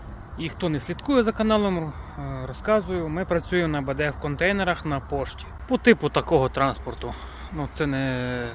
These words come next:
та машина, на якій я працюю. От на цій працюю я. Вон там зараз стоїть під рампою, там, е, індуси вигружають, загружають. Прицепчик мій.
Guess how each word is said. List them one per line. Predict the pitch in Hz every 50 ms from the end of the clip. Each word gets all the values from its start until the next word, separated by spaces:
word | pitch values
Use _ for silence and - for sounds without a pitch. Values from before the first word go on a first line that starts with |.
| -
та | - 143 139
машина, | 151 160 - 208 202 196
на | 202
якій | 196 185 - - 202 202 190
я | 175 190 185 185
працюю. | 175 - 180 - - - 180 175 170 - - - - - - - - - - - - - - - - 139
От | 139 - -
на | 151 147
цій | 135 - - 139 120 -
працюю | - 123 - - - 123 120 120 117
я. | 117 113 113 110 - - - - - - - - - - - - -
Вон | - 117 113 -
там | - 120 117 120
зараз | 120 117 117
стоїть | - - 143 131 123
під | - - 131 123
рампою, | 160 175 175 170 - 151 139 131 -
там, | - 131 127 127 127 123
е, | 123 120 120 117 - - 131
індуси | 135 135 127 127 131 120 - - 131 117 113
вигружають, | 120 131 131 123 120 135 131 123 120 117 113 120
загружають. | 117 117 127 139 147 143 170 170 170 160 151 - - - - - - - - - - - - - - - - - - - - - - - - - - - - - - -
Прицепчик | - - - - 123 117 - - - - 135
мій. | 123 120